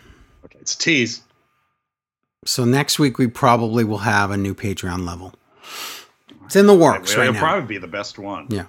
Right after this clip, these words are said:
Speaker 1: I think.
Speaker 2: But the point is, in the meantime, 'cause you could always change your number or whatever. In the meantime, though, we do need your help. So, you know, if you could just get on that train, that's great. Now, those are great ways to help, but there's a,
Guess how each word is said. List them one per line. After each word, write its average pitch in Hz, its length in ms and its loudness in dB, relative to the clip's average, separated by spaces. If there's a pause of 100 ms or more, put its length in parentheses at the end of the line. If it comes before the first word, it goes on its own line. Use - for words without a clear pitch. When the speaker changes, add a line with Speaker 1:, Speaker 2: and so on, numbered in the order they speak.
Speaker 1:
I 82 140 -16
think. - 120 -20
Speaker 2:
But 175 160 2
the 196 60 6
point 190 300 6
is, 135 360 2
in 180 220 6
the 151 60 6
meantime, 131 800 6
'cause 131 140 2
you 135 60 0
could 180 100 6
always 143 200 6
change 120 540 2
your 107 100 0
number 101 280 0
or 92 60 0
whatever. 92 260 -2 (380)
In 160 160 4
the 156 80 8
meantime, 143 460 4
though, 110 120 0
we 107 120 0
do 110 160 0
need 104 200 0
your 98 120 -2
help. 90 360 -6
So, 87 320 -8 (540)
you 104 80 -8
know, 95 60 -6
if - 100 -14
you 92 80 -12
could 98 80 -6
just 95 140 -8
get 104 120 -2
on 92 140 -2
that 90 180 -6
train, 98 280 -6
that's 90 180 -8
great. 107 180 -8 (300)
Now, 135 180 4 (560)
those 143 180 2
are 165 60 2
great 135 260 2
ways 120 280 0
to - 100 -4
help, 104 340 -4
but 104 180 -10
there's 113 180 -2
a, 98 80 -8